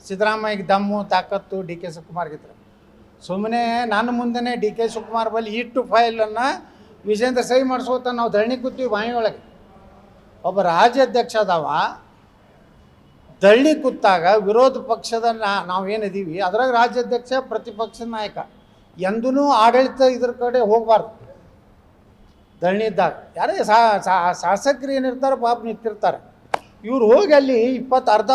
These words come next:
ತಾಸುಗಟ್ಟಲೆ ಸಿ-, ಡಿ ಕೆ ಶಿವಕುಮಾರ್ ಅಡ್ಡ ಹಲ್ಟಿ ಹೊಡಿತಾರೆ. ಅವ್ನು ತಕ್ಷಣ ಮಂಜೂರಿಸಿದೆ ಅಂತ ಹೇಳಿ ಡಿ ಕೆ ಶಿವಕುಮಾರ್ ಸಹಿ ಮಾಡ್ತಾರೆ. ನಿನ್ನೆ ಎದ್ರ ಡಿ ಕೆ ಶಿವಕುಮಾರ್ ಹೇಳ್ತಾರೆ, "ಇವ್ರ ಅಪ್ಪನ ಇದು ಐತಿ, ಇವ್ರು ಅದನ್ನ ತೆಗಿತೀನಿ, ಇದು ತೆಗಿತೀನಿ, ನೀ-, ನಿಂದು ಏನೈತಿ, ಅವ್ರದ್ದು ಏನೈತಿ, ಎಲ್ಲಾನು ತೆಗೀರಿ,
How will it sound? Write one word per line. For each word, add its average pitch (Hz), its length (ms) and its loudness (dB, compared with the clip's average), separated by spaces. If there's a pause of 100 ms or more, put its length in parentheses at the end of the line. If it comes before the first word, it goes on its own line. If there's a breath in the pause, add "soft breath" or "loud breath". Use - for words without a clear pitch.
(120)
ತಾಸುಗಟ್ಟಲೆ 262 840 -2
ಸಿ-, 190 140 -10
ಡಿ 185 180 -8
ಕೆ 240 180 -6
ಶಿವಕುಮಾರ್ 233 340 -8
ಅಡ್ಡ 226 120 -2
ಹಲ್ಟಿ 190 380 -2
ಹೊಡಿತಾರೆ. 175 420 -6 (500 soft breath)
ಅವ್ನು 220 220 -2
ತಕ್ಷಣ 269 420 2
ಮಂಜೂರಿಸಿದೆ 254 640 -2
ಅಂತ 254 180 -6
ಹೇಳಿ 262 220 0
ಡಿ 214 140 -4
ಕೆ 226 120 -4
ಶಿವಕುಮಾರ್ 208 340 -8
ಸಹಿ 175 220 -4
ಮಾಡ್ತಾರೆ. 202 460 -6 (520 soft breath)
ನಿನ್ನೆ 254 340 -2
ಎದ್ರ 269 300 0 (420)
ಡಿ 233 80 -2
ಕೆ 240 160 -2
ಶಿವಕುಮಾರ್ 233 360 -6
ಹೇಳ್ತಾರೆ, 247 380 0 (600 soft breath)
"ಇವ್ರ 208 200 2
ಅಪ್ಪನ 220 300 0 (240)
ಇದು 226 200 0
ಐತಿ, 220 320 -4 (600)
ಇವ್ರು 196 200 -2
ಅದನ್ನ 202 280 0
ತೆಗಿತೀನಿ, 220 500 -4
ಇದು 214 160 -10
ತೆಗಿತೀನಿ, 214 400 -4
ನೀ-, 196 160 -4
ನಿಂದು 220 300 -4
ಏನೈತಿ, 220 440 -4
ಅವ್ರದ್ದು 220 300 0
ಏನೈತಿ, 208 260 -8
ಎಲ್ಲಾನು 196 380 -4
ತೆಗೀರಿ, 190 380 -10